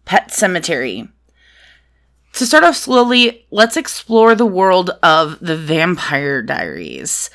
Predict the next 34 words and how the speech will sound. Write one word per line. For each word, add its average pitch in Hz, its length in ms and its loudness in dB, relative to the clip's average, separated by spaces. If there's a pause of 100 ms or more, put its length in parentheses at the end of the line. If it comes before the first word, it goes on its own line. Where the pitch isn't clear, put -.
(320)
So, 240 320 6
The 226 120 2
Vampire 254 460 2
Diaries 208 520 2
debuted 185 600 -2
on 185 320 2 (100)
the 175 120 0
C 254 340 -2
W 160 560 0
in 170 240 -2
two - 300 0
thousand 208 580 2
nine, 135 500 0 (540)
and 185 180 2
the 185 140 2
original 233 520 2
premise 175 560 0
was 180 160 -2
that 156 260 4
a 147 140 -4
very 165 580 2
human 285 460 2
Elena 269 640 4 (400)
meets 262 420 2
and 311 160 2
falls 233 300 6
in 226 160 4
love 196 180 2
with 190 120 -2
Stefan, 147 680 -4 (140)
a 202 100 6
very 208 480 2
vampiric 170 840 -2
guy. 139 640 -2